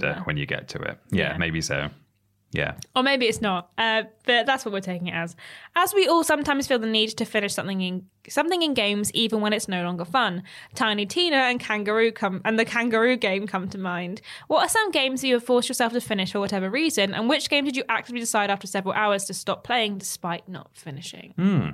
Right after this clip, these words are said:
Speaker 2: Good question, Rock Reese. Thank you very much.
Speaker 1: We know my feelings on Tiny Tina, and I still don't know why I forced myself to finish it, but I still keep going back to it. I think it's because I like the concept of the game, and I like the franchise,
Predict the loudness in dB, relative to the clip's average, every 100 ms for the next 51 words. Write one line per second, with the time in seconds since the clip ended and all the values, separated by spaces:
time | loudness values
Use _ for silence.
0 | -4 -4 -2 -2 -2 -4 -6 -10 -10 -14
1 | -20 _ _ -10 -8 -6 -6 -6 -4 -2
2 | -2 -2 -2 -2 -2 -4 -4 -6 -8 -12
3 | -10 -12 -6 0 0 2 0 2 2 2
4 | 2 2 2 0 -4 -6 -8 -12 -8 -8
5 | -6 -4 -2 -2 0 -4 -2 -4 -4 -6
6 | -8 -10 -10 -6 0 0 0 -4 -2 0
7 | 0 0 -4 -12 -10 -10 -8 -8 -8 -10
8 | -10 -8 -8 -6 -4 0 0 -2 -8 -10
9 | -6 -6 -6 -6 -6 -8